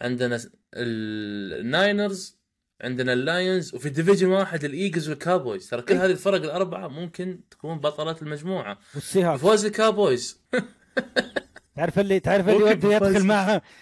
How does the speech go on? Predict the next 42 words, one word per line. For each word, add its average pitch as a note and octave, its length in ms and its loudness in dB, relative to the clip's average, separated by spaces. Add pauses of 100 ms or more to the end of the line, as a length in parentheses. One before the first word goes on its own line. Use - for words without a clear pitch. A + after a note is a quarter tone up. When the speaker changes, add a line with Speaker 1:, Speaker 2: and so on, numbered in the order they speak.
(120)
Speaker 2:
ودي F#3 200 0
يدخل G3+ 260 2
معها G3 240 2
مع F3+ 180 2
Speaker 1:
إيه. F3+ 60 -2
Speaker 2:
الكبار F#3+ 280 0
كذا، F#3+ 260 4
بدي F3 300 0
اسمع G3 300 2
هذا. D#3+ 240 0 (160)
Speaker 1:
<laughs> G#3+ 220 -10
Speaker 2:
السيهاكس G3+ 460 4
دخل B3 340 2
يا G3 80 6
أخي D#4 120 2
Speaker 1:
بفوز، F#4 140 4
Speaker 2:
معكم F3+ 380 2
عادي. D3 420 0 (520)
Speaker 1:
بفوز، F#3+ 260 4
Speaker 2:
دخلوا G2+ 160 8
Speaker 1:
اسمع، - 200 0
Speaker 2:
معكم. D#3+ 80 4
Speaker 1:
اسمع، A#2+ 240 -4
بفوز D#3+ 340 0
الكابويز، C#3+ 640 0
بفوز C#3+ 400 -4
الكابويز C#3 460 2
Speaker 2:
مم. B2 80 2
Speaker 1:
على A#2 80 0
اللايونز B2 340 0
وخسارة C3+ 440 -2
الإيجلز A#2+ 720 -6 (440)
والناينرز، F3 580 0
حندخل D#3 400 -6
ويك F#3 200 -6
ايتين F3 360 -2
يا E3+ 60 0
عبادي، F3+ 360 0
الأربع D3 300 -2
فرق E3+ 240 -2
متعادلة D#3 480 2
بالريكورد. A#2+ 400 -6